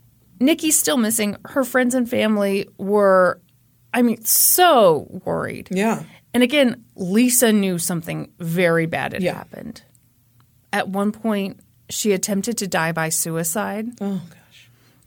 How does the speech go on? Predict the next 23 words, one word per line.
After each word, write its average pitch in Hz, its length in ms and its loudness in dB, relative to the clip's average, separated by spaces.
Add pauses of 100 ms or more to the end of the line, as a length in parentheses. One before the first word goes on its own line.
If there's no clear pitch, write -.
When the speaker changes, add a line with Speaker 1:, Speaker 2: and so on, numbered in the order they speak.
Speaker 1:
And 247 180 4
the 247 80 6
lead 247 260 0
detective 226 760 -6
reached 226 380 -4
out 196 220 -4
to 214 120 -12
her, 226 220 -2
and 190 160 -6
he 202 120 -6
was 220 180 -6
pretty 240 280 -2
stern 175 460 -2
with 214 160 -4
her. 220 300 -6 (440)
And 220 80 -4
he 190 60 -2
said, 165 260 -4
"I'm 214 200 0
gonna 226 180 2
figure 202 400 -2
this 175 240 -4
out, 165 300 -6